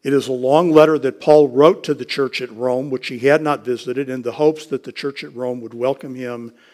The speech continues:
and participate in his ministry financially. We know that from chapter one and chapter fifteen. Number two, it is the single greatest concentration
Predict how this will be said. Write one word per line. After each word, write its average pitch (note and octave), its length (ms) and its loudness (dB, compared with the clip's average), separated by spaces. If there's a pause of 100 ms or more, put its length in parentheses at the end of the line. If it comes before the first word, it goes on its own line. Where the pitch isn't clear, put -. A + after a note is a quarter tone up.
(240)
and A2+ 140 -12
participate C3 680 -4
in B2+ 120 -8
his A#2 260 -12
ministry A#2+ 480 -12
financially. A#2+ 840 -12 (680)
We C#3 180 -2
know C3+ 220 2
that B2+ 260 0
from B2 140 -14
chapter B2 420 -4
one C3+ 440 -4 (100)
and A#2+ 160 -16
chapter A#2 400 -8
fifteen. A#2 680 -10 (2250)
Number C3 180 -6
two, C#3 640 0 (640)
it D3+ 100 0
is D3+ 200 0
the - 120 -10
single F#3+ 460 -2
greatest D#3 500 2
concentration C#3 1300 -6